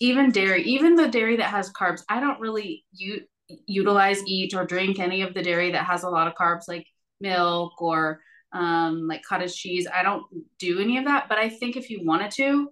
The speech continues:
that, that's appropriate. Um,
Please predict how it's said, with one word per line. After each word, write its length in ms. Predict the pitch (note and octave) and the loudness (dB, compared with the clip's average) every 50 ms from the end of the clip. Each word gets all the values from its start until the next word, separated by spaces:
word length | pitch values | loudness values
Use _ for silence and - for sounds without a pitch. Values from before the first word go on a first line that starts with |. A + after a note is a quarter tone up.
| _ _ _ | _ _ _
that, 220 | A3 G3 - - - - | -4 -4 -4 -4 -6 -6
that's 200 | G3 F#3+ F#3+ G3 | -4 -4 -4 -6
appropriate. 480 | F#3 - F3+ D3+ - - - - - - _ - - - - - - - _ | -6 -4 -4 -4 -4 -6 -12 -20 -20 -20 _ -20 -20 -20 -20 -20 -20 -10 _
Um, 640 | - G3+ G3+ G3 F#3+ F#3 F3+ F3+ F3 E3+ E3 D#3+ - | 0 2 2 4 4 2 2 0 -2 -4 -6 -8 -10